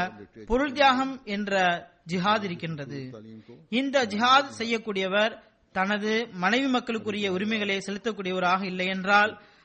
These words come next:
அவர்களை கவனத்தில் கொள்ளவில்லை என்றால், அவருக்கு மிகப்பெரிய நன்மை இந்த ஜிஹாத் செய்வது அல்ல. மாறாக, அவருக்கு பெரிய நன்மை அவர் மீது கடமையாக்கப்பட்ட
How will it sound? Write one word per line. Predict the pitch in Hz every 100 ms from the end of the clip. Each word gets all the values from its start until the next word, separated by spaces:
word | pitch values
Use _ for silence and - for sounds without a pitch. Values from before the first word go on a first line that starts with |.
| _
அவர்களை | 180 220 262 254 254
கவனத்தில் | 202 233 269 269 240
கொள்ளவில்லை | 226 226 202 202
என்றால், | 180 175 185 196 208 208 - - - -
அவருக்கு | 190 233 294 - 269 240 262
மிகப்பெரிய | 226 277 277 285 277
நன்மை | 240 240 240 240
இந்த | 262 294 285
ஜிஹாத் | 208 220 247 233
செய்வது | 196 208
அல்ல. | 185 226 233 135 - _ _ _ 170
மாறாக, | 185 214 247 254 254 226 240 196 185 -
அவருக்கு | 175 220 226 226
பெரிய | 180 208 254 247
நன்மை | 233 208 202 226 247 - -
அவர் | 104 180 208 208
மீது | 220 262 254 254 240
கடமையாக்கப்பட்ட | 196 226 262 262 254 214 214 226 202 196